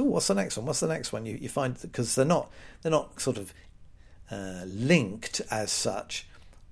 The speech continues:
but they're all on the subject of, of magic and magicians. And, uh, there are so many different aspects of that, which I think are very interesting.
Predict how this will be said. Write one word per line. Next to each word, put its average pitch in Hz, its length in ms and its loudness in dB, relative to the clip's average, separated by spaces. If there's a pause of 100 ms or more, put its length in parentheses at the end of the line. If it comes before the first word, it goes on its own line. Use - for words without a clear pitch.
but 127 240 6
they're 135 180 10
all 135 220 12
on 120 100 4
the 113 80 0
subject 117 480 2
of, 101 180 -8
of 104 180 -12
magic 113 440 -2
and 104 80 -8
magicians. 110 640 0 (580)
And, 110 520 -2
uh, 107 480 4
there 123 120 0
are 107 40 0
so 143 300 8
many 117 160 2
different 113 300 0
aspects 113 360 -2
of 151 200 8
that, 104 180 0
which 107 140 -6
I 110 40 0
think 101 180 -2
are - 20 -10
very 110 260 2
interesting. - 540 -4